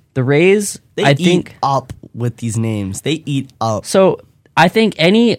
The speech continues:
Speaker 1: the Rays love their prospects that are not in the top fifty but in the top hundred. Like, they love their prospects that aren't gonna, like, break deals, but, like, that are pretty good. Like, they're,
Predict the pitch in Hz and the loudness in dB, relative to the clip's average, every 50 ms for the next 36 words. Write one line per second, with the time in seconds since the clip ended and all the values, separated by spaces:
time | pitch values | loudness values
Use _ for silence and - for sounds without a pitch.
0 | - _ - - 156 151 160 180 202 220 262 294 311 294 240 196 165 143 147 151 | -6 _ -4 -2 0 0 2 2 2 4 4 4 2 2 2 0 0 0 2 4
1 | 151 165 185 196 202 202 196 185 180 165 - 175 156 160 151 - - - 170 165 | 4 4 4 2 0 -2 0 0 0 0 2 2 4 4 2 0 0 0 0 0
2 | 165 - - - - - 143 131 131 123 120 110 - - - 120 135 160 196 175 | 0 -2 -6 -6 -2 0 0 2 2 2 2 0 -2 -4 -2 0 2 2 2 0
3 | 202 196 - 202 185 185 - - - 180 - - - 170 151 147 123 127 123 110 | -2 -2 0 2 0 0 0 -2 -4 -4 -4 -4 -4 -2 0 0 0 0 -2 0
4 | - 127 113 110 - 123 117 87 80 73 67 60 - - 143 - _ _ _ _ | 2 2 2 2 0 -2 -6 -6 -6 -8 -10 -10 -12 -14 -16 -18 _ _ _ _
5 | _ _ _ _ _ _ _ _ _ _ _ _ _ _ - 147 147 151 143 - | _ _ _ _ _ _ _ _ _ _ _ _ _ _ -4 0 2 2 2 2
6 | 170 160 147 147 156 175 185 180 202 208 202 - - 180 160 151 143 - - - | 2 2 4 4 4 4 4 2 2 0 0 0 2 2 2 2 2 0 0 0
7 | 135 127 123 127 - - - _ _ _ _ _ _ - 135 127 - 131 139 160 | 0 0 0 -2 -6 -12 -14 _ _ _ _ _ _ -2 -2 0 2 2 2 2
8 | 180 165 - - - 180 165 156 151 143 139 139 131 127 123 - - - 127 - | 2 0 -2 -4 -2 0 2 2 2 2 2 2 2 0 0 -4 -8 -14 -10 -4
9 | - 127 120 123 131 135 131 131 - - - 135 143 151 180 208 226 254 254 - | 0 2 4 4 4 4 2 0 -6 -6 -2 0 2 4 4 4 2 2 0 -4
10 | - - - _ _ _ _ _ _ _ - 190 - - 160 160 160 156 170 165 | -10 -14 -18 _ _ _ _ _ _ _ -2 0 0 2 0 0 0 0 0 0
11 | 165 175 170 - 339 359 370 - 466 440 - - - _ _ _ - 147 147 151 | 0 -2 -2 -4 -4 -4 -2 0 2 2 0 -2 -4 _ _ _ -6 -2 -2 -2
12 | 147 - 185 175 | 0 0 -2 -2